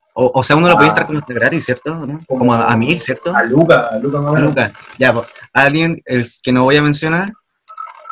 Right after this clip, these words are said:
Speaker 1: yo estaba, yo estaba en un grupo compuesto por varias personas de otros cursos, y yo quería ir, pues. Y, y alguien de ese grupo me dijo,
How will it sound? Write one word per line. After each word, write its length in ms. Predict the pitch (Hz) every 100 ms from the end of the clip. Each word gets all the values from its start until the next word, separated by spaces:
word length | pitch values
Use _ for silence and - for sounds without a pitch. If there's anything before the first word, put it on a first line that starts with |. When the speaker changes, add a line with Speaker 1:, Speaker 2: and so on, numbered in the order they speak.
| - _ _ _
Speaker 1:
yo 140 | 117
estaba, 680 | 127 143 139 135 131 127 120
yo 760 | 110 117 - _ _ _ _ 117
estaba 360 | - 135 131
en 140 | 139 127
un 100 | 120
grupo 460 | 131 135 135 123 -
compuesto 520 | 123 120 127 - 131
por 160 | 117 113
varias 240 | 120 127
personas 400 | 131 127 143 139
de 80 | 123
otros 240 | 117 127
cursos, 400 | 131 156 151 180 196 _ _ _ _ _ _ _ _ _
y 100 | 113
yo 120 | 123
quería 240 | 127 123 110
ir, 180 | 151 165
pues. 180 | 139 104 - - _ _ _ _ _ - - - - - - 120 110
Y, 180 | 117 117 117
y 560 | 113 113 110 107 107 -
alguien 260 | - 123 123
de 80 | 123
ese 120 | 120
grupo 200 | 127 127
me 80 | 127
dijo, 580 | 127 127 123 120 120 117